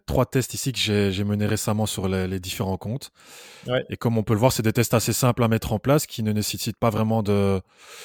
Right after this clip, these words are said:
Speaker 1: comment dirais-je, de, de compétences vraiment ultra techniques.
Speaker 2: Mhm.
Speaker 1: Euh,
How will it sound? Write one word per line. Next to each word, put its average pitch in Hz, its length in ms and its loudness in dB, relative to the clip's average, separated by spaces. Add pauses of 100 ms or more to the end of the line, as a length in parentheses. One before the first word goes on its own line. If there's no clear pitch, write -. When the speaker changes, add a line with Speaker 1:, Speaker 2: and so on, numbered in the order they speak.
(1080)
Speaker 1:
comment 95 220 -2
dirais-je, 101 300 2
de, 98 180 2
de 95 100 -2
compétences 107 580 0
vraiment 104 240 2
ultra 107 280 0
techniques. - 560 -4 (280)
Speaker 2:
Mhm. 156 140 -2
Speaker 1:
Euh, 90 560 -2